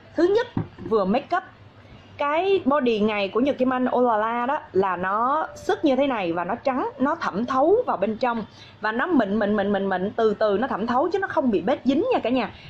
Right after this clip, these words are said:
Không bị bết dính, không bị nhầy nhớt. Nó khi mà, khi mà nó vào bên trong cơ thể mình rồi á, nó thẩm thấu vào trong rồi á, là nó khô y như cái da bình thường của mình.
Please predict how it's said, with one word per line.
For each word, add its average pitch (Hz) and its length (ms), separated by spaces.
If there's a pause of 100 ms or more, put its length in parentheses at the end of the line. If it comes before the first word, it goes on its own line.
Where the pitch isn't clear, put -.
Không 302 280
bị 190 160
bết 220 260
dính, 285 280
không 285 260
bị 175 140
nhầy 190 300
nhớt. 214 280 (520)
Nó 285 380
khi 311 120
mà, 240 200 (120)
khi 285 140
mà 254 120
nó 208 140
vào 226 200
bên 220 140
trong 233 320
cơ 247 140
thể 214 220
mình 254 160
rồi 185 220
á, 180 40
nó 254 100
thẩm 190 200
thấu 247 140
vào 320 120
trong 220 240
rồi 185 120
á, 175 60 (200)
là 196 120
nó 226 100
khô 302 500
y 294 160
như 277 100
cái 311 140
da 262 180
bình 208 200
thường 185 200
của 214 60
mình. 226 240